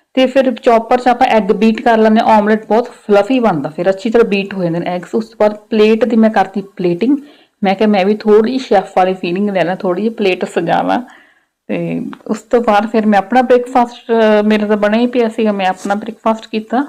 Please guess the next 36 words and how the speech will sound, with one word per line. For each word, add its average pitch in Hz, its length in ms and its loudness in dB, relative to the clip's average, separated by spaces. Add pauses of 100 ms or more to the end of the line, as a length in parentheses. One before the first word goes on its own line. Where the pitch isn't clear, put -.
(120)
ਦਲੀਆ, 196 420 0
ਦਲੀਏ 185 320 -2
ਵਿੱਚ 180 200 -10
ਸ਼ੱਕਰ - 720 -6
ਪਾ 202 200 -4
ਕੇ। 247 260 -8 (520)
ਤੇ 226 80 -6
ਉਸ 202 140 -6
ਤੋਂ 208 140 -8
ਬਾਅਦ 214 320 2
ਫਿਰ 196 300 -2
ਮੈਂ 185 240 -4
ਆਪਣਾ 196 240 0
ਬ੍ਰੇਕਫਾਸਟ 202 500 -4
ਕਰਕੇ 185 220 -4
ਫਿਰ 208 220 0
ਅੱਗੇ 170 180 -4
ਦੇ 160 100 -4
ਕੰਮ 156 220 -2
ਸ਼ੁਰੂ 156 240 -8
ਕੀਤੇ। 185 300 -12 (680)
ਤੇ 226 60 0
ਹੁਣ 240 160 2
ਕਿਚਨ 233 300 0
ਦੇ 233 100 4
ਸਾਰੇ 233 320 0
ਕੰਮ 233 300 2
ਖਤਮ 202 340 -4
ਕਰਨ 196 260 0
ਤੋਂ 196 100 -4
ਬਾਅਦ 180 380 0 (400)
ਫਿਰ 208 220 0
ਆ - 180 0
ਜਾਂਦੀ 185 160 -4
ਹੈ 185 60 -4
ਬਾਰੀ 180 360 0